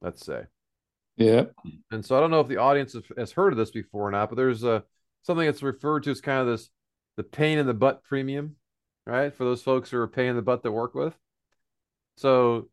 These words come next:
Speaker 1: you know they're a pain in the butt to work with. I can guarantee you they know that they're a pain in the butt to work with, and everybody else does as well.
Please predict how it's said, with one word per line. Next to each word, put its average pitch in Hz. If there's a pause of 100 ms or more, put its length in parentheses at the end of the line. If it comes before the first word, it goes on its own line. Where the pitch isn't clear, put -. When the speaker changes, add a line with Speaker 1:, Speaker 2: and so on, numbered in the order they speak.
(120)
Speaker 1:
you 196
know 190
they're 139
a 123
pain 131
in 123
the 117
butt 117
to 117
work 113
with. 127 (960)
I 151
can 170
guarantee 180
you 165
they 147
know 147
that 131
they're 117
a 104
pain 117
in 110
the 104
butt 104
to 107
work 92
with, 117
and 120
everybody 139
else 151
does 120
as 107
well. 107